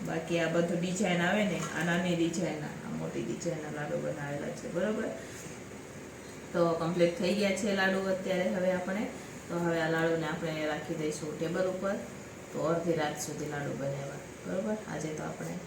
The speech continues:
અડધી રાત્રે લાડુ બનાવ્યા એમ કયો ને તો બી હાચ, કેમ કે સાડા અગિયાર વાગે તો ઘણા માણસો હોઈ ગયા હોય. અમારા ઘરમાં બી હુઈ ગયા છે અડધા, તો અમે રસોડાવાળા એટલા જ જાગતા છીએ. ને બનાવ્યું, સાફ સફાઈ પાછળ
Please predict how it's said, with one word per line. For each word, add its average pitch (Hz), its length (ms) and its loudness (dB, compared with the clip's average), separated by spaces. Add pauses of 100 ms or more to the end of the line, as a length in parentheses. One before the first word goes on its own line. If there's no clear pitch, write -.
(180)
અડધી 170 280 4
રાત્રે 165 480 2
લાડુ 156 340 0
બનાવ્યા 143 420 -2
એમ 156 140 -4
કયો 170 140 6
ને 156 200 0
તો 156 100 0
બી 151 220 -2
હાચ, 147 180 -2 (100)
કેમ 143 180 -4
કે 160 80 -2
સાડા 175 300 4
અગિયાર 165 260 4
વાગે 156 280 2
તો 160 80 0
ઘણા 175 200 4
માણસો 170 440 4
હોઈ 214 160 6
ગયા 165 240 4
હોય. - 100 -2 (420)
અમારા 214 360 8
ઘરમાં 214 360 6
બી 208 200 6 (480)
હુઈ 233 140 6
ગયા 170 300 8
છે 160 140 2
અડધા, 160 320 2
તો 151 120 -2
અમે 175 220 4
રસોડાવાળા 190 580 6
એટલા 190 220 4
જ - 100 2
જાગતા 147 380 -2 (100)
છીએ. 151 200 -4 (120)
ને 151 160 -4
બનાવ્યું, 175 460 4
સાફ 175 200 0
સફાઈ 170 360 0
પાછળ 170 320 0